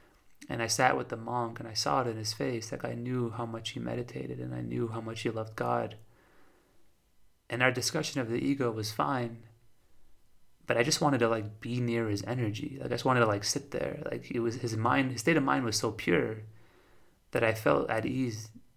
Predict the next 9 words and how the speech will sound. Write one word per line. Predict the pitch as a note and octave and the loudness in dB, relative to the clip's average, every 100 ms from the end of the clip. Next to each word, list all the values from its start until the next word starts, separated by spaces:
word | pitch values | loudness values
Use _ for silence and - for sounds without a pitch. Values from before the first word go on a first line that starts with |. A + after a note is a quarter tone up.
| - - | -14 -2
more | A#2 C#3 | 6 6
than | B2+ A#2+ | 6 8
<laughs> | |
normal | D#3+ D3 A#2+ G#2+ G#2+ - - - - - - - - - - - | 8 8 4 -2 -6 -16 -18 -18 -20 -20 -20 -20 -20 -20 -12 -4
just | C3+ - | 2 6
sitting | D3+ F3+ D3 | 8 6 4
with | A2+ | 2
this | G#2 | -2
person. | - - D3 F3 - - C#3+ C3+ | -2 2 4 4 0 -4 -8 -12